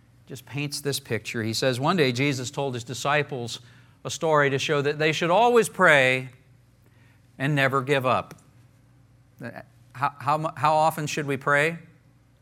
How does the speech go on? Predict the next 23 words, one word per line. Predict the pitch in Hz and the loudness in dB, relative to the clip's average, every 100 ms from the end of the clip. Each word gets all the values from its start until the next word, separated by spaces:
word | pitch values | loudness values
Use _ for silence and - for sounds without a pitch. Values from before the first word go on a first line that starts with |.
| _ _ _ _ _ _ _ - | _ _ _ _ _ _ _ -6
Always. | 131 131 147 143 - | 0 2 0 -4 -6
And | 139 123 120 - - - _ | -6 -6 -6 -10 -20 -20 _
how | 143 147 | 0 2
often | 147 147 151 143 | 2 2 0 -6
should | - 139 | -6 -6
we | 135 | -4
give | 135 135 | -2 0
up? | 143 - - _ _ _ _ _ _ - - | -2 -4 -14 _ _ _ _ _ _ -20 -14
Never. | 113 107 90 101 | -10 -8 -8 -10
Okay, | 101 98 | -8 -10
thank | 98 104 92 | -8 -10 -10
you. | 98 | -12
I'm | 95 | -10
sorry, | - 104 98 95 | -6 -4 -4 -6
but | 95 | -10
that, | 101 - | -12 -12
I'm | 113 | -12
just, | 110 - - - - | -12 -14 -18 -20 -14
I | 95 | -10
want | 104 113 | -8 -6
that | 117 113 113 | -6 -6 -8
to | |
sink. | - 139 110 - | -10 -10 -10 -14